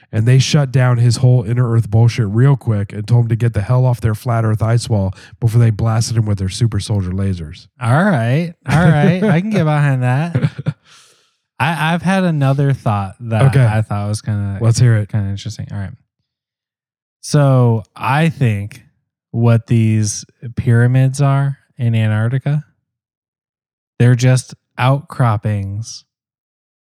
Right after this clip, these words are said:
Speaker 2: of
Speaker 1: Okay.
Speaker 2: the hidden underneath of Antarctica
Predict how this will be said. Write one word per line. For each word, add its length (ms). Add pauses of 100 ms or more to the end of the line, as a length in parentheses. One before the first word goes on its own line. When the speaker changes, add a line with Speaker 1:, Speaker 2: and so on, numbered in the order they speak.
(120)
Speaker 2:
of 200 (100)
Speaker 1:
Okay. 80
Speaker 2:
the 420 (1300)
hidden 400
underneath 600
of 100
Antarctica 960